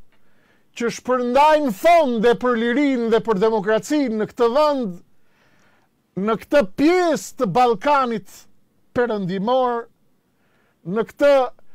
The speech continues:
tualet të madh të Ballkanit Perëndimor, që shpërndajnë leksione në për hotelet me pesë yje të Tiranës, u themi sot përfaqësuesve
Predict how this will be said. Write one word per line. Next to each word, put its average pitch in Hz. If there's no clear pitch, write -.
tualet 302
të 277
madh 311
të 214
Ballkanit 208
Perëndimor, 240
që 233
shpërndajnë 262
leksione 277
në 240
për 214
hotelet 269
me 262
pesë 294
yje 247
të 220
Tiranës, 254
u 220
themi 247
sot 285
përfaqësuesve 233